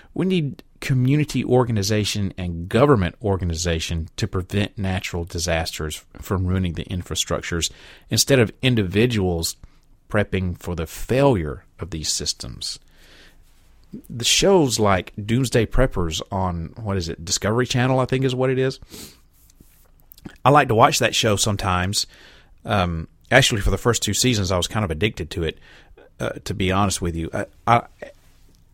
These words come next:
I like to watch the show. The, the, the, the ingenuity of people never ceases to amaze me, and the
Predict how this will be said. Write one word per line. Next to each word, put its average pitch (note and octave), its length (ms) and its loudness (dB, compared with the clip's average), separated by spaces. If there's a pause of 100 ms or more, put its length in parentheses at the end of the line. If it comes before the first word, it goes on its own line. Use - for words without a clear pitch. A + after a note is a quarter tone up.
I B2 100 0
like A2 280 2
to C#3 80 0
watch C3 300 0
the A#2+ 80 -4
show. C3 440 0
The, G2+ 200 -4
the, A2+ 240 -2
the, A2+ 520 0
the G#2+ 480 0 (1200)
ingenuity B2+ 960 4
of F#2 200 -6
people G2 360 -2
never A2 320 -2
ceases A2+ 460 -2
to G#2 160 0
amaze G#2 360 0
me, F#2 320 -4
and G2+ 380 -2
the F2 260 -6